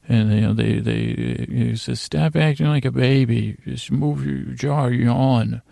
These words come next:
He goes, "I turned up the ventilation to keep the outside out. There's been a contamination." And Jesse's like, "What? Oh, dear."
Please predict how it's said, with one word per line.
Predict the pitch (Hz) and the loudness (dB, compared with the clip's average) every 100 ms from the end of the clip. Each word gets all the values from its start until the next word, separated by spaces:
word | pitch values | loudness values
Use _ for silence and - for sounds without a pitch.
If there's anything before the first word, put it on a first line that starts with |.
| - | -8
He | 131 | -2
goes, | 131 123 | 0 2
"I | 120 | 0
turned | - 143 | 2 2
up | 135 | 2
the | 123 | 0
ventilation | 120 127 123 123 117 120 | 2 2 4 4 2 0
to | 113 | 0
keep | 127 117 | 0 0
the | - | 2
outside | 117 123 - - 113 110 107 | 2 0 0 0 2 2 0
out. | - 120 117 117 - - | 0 2 2 0 -8 -14
There's | - 113 - | -6 -6 0
been | 127 | 2
a | 117 | 2
contamination." | - 113 - 120 113 110 117 110 - 107 110 | 2 0 2 2 2 4 2 2 -2 -2 0
And | 113 | 0
Jesse's | 113 117 - 110 | 0 0 -2 -6
like, | - | -6
"What? | 127 131 151 | -4 0 2
Oh, | 131 139 147 | 2 0 0
dear." | 127 120 117 113 | 0 0 -2 -4